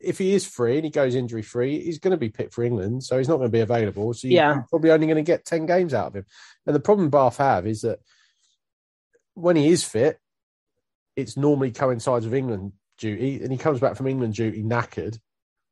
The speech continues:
Speaker 1: doesn't play for Bath, gets fit, plays well two games for Bath, then gets picked for England again. So
Speaker 2: Yeah.
Speaker 1: it, it, <sighs> their, their squad build,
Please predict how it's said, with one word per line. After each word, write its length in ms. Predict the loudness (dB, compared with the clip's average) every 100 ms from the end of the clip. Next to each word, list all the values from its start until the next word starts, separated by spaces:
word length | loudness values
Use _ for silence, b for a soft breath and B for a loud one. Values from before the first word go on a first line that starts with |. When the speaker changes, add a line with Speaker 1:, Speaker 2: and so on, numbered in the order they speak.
| _ _ _
Speaker 1:
doesn't 240 | 0 2 2
play 140 | 2
for 100 | 0
Bath, 520 | 2 4 4 4 0 -6
gets 200 | -2 -2 -2
fit, 340 | -2 -2 -4 _
plays 280 | 0 0 0
well 180 | -2 -2
two 200 | -4 -2
games 240 | -2 -4
for 60 | -6
Bath, 300 | -4 -4 -4
then 120 | -4
gets 140 | -4
picked 200 | -4 -6
for 80 | -4
England 180 | -4 -4
again. 300 | -4 -8 -10
So 220 | 0 2
Speaker 2:
Yeah. 340 | 2 2 0 -2 _ _ _ _ _ _ _ _ -6
Speaker 1:
it, 220 | -6 -6 -14 -12
it, 260 | -10 -10 -8 -8 B B
<sighs> 300 | B B -16
their, 520 | -2 4 6 8 6
their 200 | 4 2
squad 340 | 2 2 2 4
build, 280 | 2 2